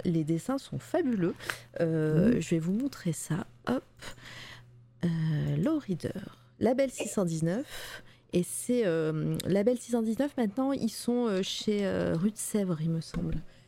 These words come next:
Speaker 1: euh, en B D. Euh, ça va, euh, label... Hop, pardon, faire douze trucs en même temps. Euh, voilà. Image. Ah bah, super.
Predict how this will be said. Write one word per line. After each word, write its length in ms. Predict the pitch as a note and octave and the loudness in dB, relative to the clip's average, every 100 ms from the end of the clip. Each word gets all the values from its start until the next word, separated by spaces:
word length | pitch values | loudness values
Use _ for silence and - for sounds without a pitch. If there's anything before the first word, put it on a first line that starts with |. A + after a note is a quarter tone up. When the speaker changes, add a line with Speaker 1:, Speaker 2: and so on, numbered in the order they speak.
| - _ - - | -20 _ -20 -4
Speaker 1:
euh, 260 | E3+ E3+ F3 G1+ - - - - | -2 -2 -4 -6 -6 -6 -6 0
en 100 | D#3+ | 2
B 120 | D#3 D3+ | 2 0
D. 100 | A3 - - - - - - - - | -2 -4 -10 -18 -18 -20 -20 -12 -6
Euh, 60 | - - | -4 -6
ça 160 | - | -6
va, 120 | - - | -6 -6
euh, 680 | - - - - - - - - - | -8 -14 -12 -12 -10 -10 -12 -12 -10
label... 160 | - - - - - - - - | -8 -10 -12 -20 -8 -8 -8 -4
Hop, 180 | A3 - - | -4 -4 0
pardon, 280 | F3 D#3+ F3+ | 2 4 2
faire 220 | A3 F#3 - | 2 -2 2
douze 180 | F3+ | 0
trucs 260 | - - G3+ | 2 -2 2
en 60 | F#3 | 4
même 220 | E3+ E3+ | 2 2
temps. 240 | F#3+ B3 - - - - - - - - - - - - - - - - - - - - - - - - - - - - - - - G3+ | 0 0 -6 -20 -20 -20 -20 -20 -20 -20 -20 -18 -18 -18 -20 -20 -20 -20 -20 -20 -20 -20 -20 -20 -20 -20 -20 -20 -20 -20 -20 -20 -6 -2
Euh, 840 | F#3 F3+ F#3 F3+ F3 E3+ E3 D#3+ D#3 | 0 2 2 2 2 2 2 0 -2
voilà. 460 | F3+ A3+ F#3+ F3+ D4 A#4 - - - - - - - - - - - - - | 0 0 2 0 -2 -6 -16 -20 -20 -20 -20 -20 -20 -20 -20 -20 -20 -20 -2
Image. 600 | C4+ A#3 F3 E3+ D3 C#3+ C#3+ - - - - - - - - - - - - | 2 2 2 2 0 0 0 -2 -12 -20 -20 -20 -20 -20 -20 -20 -20 -20 -2
Ah 100 | A3 | 2
bah, 160 | F#3 D3+ | 4 2
super. 520 | - C4 F#4 E4 - | 2 0 4 2 0